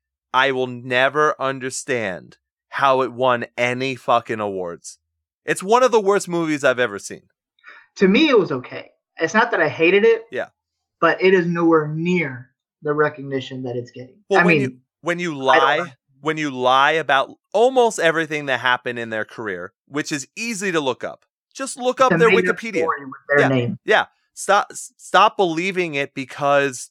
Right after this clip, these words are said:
Speaker 1: two of the members were part of the, like, I'm sorry, I'm gonna go off on a huge tangent.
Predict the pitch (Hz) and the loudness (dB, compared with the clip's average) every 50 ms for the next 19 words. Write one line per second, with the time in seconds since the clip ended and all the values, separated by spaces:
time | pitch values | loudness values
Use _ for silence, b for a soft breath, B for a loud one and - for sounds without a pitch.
0 | _ _ - - - 165 170 175 180 175 170 147 139 147 135 135 139 143 147 139 | _ _ -16 -12 -6 -4 -4 0 2 2 2 2 2 -2 -2 2 2 2 2 2
1 | 135 131 127 120 117 110 107 107 117 123 113 - - - - 123 123 123 123 120 | 0 0 0 0 0 -4 -6 -4 -2 -2 -2 -4 -6 -4 0 2 2 4 2 0
2 | 120 113 110 107 110 117 117 113 - - 143 135 b b b b b _ _ _ | -2 -4 -6 -6 -4 -2 -2 -2 -2 0 -2 -2 b b b b b _ _ _
3 | _ - 147 156 151 143 123 - - 120 110 113 123 139 147 143 131 139 127 110 | _ 0 2 4 4 2 2 0 0 2 2 4 4 4 4 2 0 -2 -2 0
4 | 120 117 110 - 113 104 104 95 98 113 95 - - 107 95 87 98 85 | 2 2 2 0 -2 -6 -10 -10 -12 -14 -14 -12 -12 -12 -12 -12 -14 -16